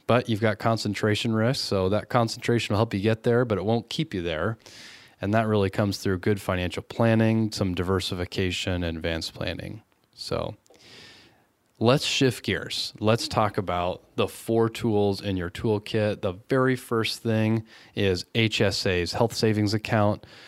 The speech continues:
Number two, which we'll get to, is E S P P, employee stock purchase plan. Number three is R S U's, restricted stock unit. And number four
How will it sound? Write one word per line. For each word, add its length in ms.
Number 220
two, 280
which 200
we'll 100
get 280
to, 300
is 280
E 120
S 140
P 220
P, 380
employee 560
stock 400
purchase 380
plan. 460
Number 460
three 440
is 300
R 280
S 200
U's, 360
restricted 440
stock 400
unit. 360
And 200
number 320
four 640